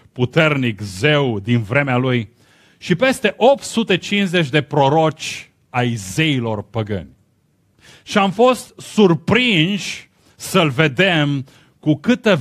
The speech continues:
vitejie, cu cât curaj îi înfruntă. Ei, astăzi însă vom fi șocați.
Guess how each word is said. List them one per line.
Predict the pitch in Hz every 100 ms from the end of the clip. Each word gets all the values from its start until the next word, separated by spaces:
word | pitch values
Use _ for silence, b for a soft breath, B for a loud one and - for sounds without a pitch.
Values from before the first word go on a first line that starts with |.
| 101
vitejie, | 180 135 156 120 123 185 127
cu | 147
cât | 139 247 -
curaj | - 170 180 175 127 104
îi | 117
înfruntă. | 110 - 127 104 90 78 65
Ei, | - 151
astăzi | 208 208 - 120 117
însă | 117 113 131 139 135 b b b b b b _
vom | 107 113
fi | 143
șocați. | 131 127 143 143 95 -